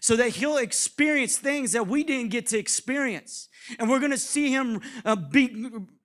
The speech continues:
he's gonna grow up in an environment where he'll want more. He'll want more, and he'll see more, and he'll see more opportunities,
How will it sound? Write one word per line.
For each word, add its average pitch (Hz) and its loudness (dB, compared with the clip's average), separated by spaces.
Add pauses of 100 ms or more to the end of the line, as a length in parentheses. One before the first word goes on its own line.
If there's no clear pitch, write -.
(140)
he's 233 8
gonna 262 8
grow 220 6
up 254 4
in 226 2
an 233 -2
environment 220 2 (920)
where 208 4
he'll 226 6
want 247 2
more. 196 4 (720)
He'll 214 4
want 262 4
more, 233 4
and 202 0
he'll 190 -2
see 262 0
more, 220 0
and 180 -2
he'll 180 -6
see - -2
more 233 4
opportunities, 208 0